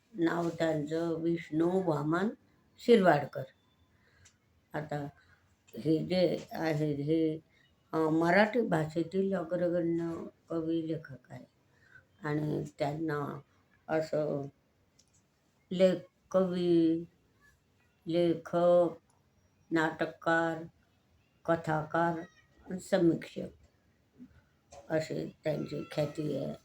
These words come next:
आणि, अ, हे, हे त्यांचे टोपण नाव कुसुमाग्रज आहे.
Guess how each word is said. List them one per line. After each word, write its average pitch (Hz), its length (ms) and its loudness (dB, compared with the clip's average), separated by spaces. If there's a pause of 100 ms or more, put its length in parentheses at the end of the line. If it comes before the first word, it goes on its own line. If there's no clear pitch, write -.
(440)
आणि, 156 520 -2 (540)
अ, 151 380 -2
हे, 156 440 -2 (320)
हे 135 100 -10 (140)
त्यांचे 147 460 -2
टोपण 208 400 2
नाव 208 160 2
कुसुमाग्रज 156 840 0
आहे. 135 400 -6